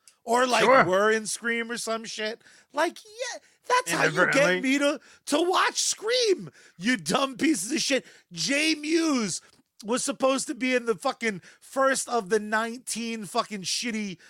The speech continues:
Speaker 1: Predator movies. That was sup-, that movie would have been so much better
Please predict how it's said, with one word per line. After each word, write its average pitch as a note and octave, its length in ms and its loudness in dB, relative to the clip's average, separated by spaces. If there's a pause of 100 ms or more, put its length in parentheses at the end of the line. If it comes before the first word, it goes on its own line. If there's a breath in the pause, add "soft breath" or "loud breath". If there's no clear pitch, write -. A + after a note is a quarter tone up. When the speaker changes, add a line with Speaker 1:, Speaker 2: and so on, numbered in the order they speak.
(220 soft breath)
Speaker 1:
Predator B3 440 0
movies. D#3 460 -2 (220 loud breath)
That A#4+ 160 2
was - 120 2
sup-, - 180 -8 (240 loud breath)
that A#4+ 160 2 (140)
movie F#4+ 200 2
would F#4 100 4
have F4+ 100 2
been F#4+ 140 0
so D#4+ 380 0
much C#4 280 2 (140)
better D#4 640 4